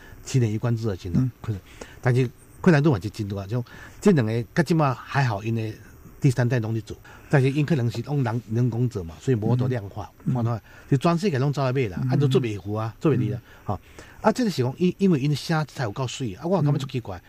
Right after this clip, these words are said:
Speaker 1: 伊做个遮好就足歹趁的啊，因为做到几十年袂害啊，
Speaker 2: 嗯。
Speaker 1: 啊，快点袂害先，啊，都无人去买。
Speaker 2: 哦，对。
Speaker 1: <laughs> 所以我感觉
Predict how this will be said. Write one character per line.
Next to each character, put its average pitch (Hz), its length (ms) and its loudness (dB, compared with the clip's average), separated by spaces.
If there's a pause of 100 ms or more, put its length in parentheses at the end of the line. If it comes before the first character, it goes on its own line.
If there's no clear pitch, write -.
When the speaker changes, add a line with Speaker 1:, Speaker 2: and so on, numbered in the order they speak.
(180)
Speaker 1:
伊 151 80 2
做 170 120 2
个 175 60 0
遮 165 160 -2
好 160 100 0
就 113 100 -2 (160)
足 147 100 -4
歹 143 100 0
趁 113 160 -4
的 92 140 -8
啊， 95 100 -12
因 135 100 -2
为 143 120 2
做 147 140 -2
到 143 120 -4
几 - 560 -2
十 107 100 -2
年 107 120 -4
袂 101 140 -6
害 98 120 -10
啊， 95 100 -12 (140)
Speaker 2:
嗯。 135 280 -6
Speaker 1:
啊， 165 80 -6
快 208 120 0
点 175 120 2
袂 135 180 0
害 160 140 2
先， 151 180 -2 (240)
啊， 202 60 2
都 175 100 6
无 151 200 2
人 147 100 -2
去 165 80 0
买。 165 440 0
Speaker 2:
哦， 147 260 0
对。 139 160 0 (500)
Speaker 1:
<laughs> - 680 -6
所 - 160 0
以 208 180 0 (220)
我 208 120 4
感 202 100 2
觉 214 120 -4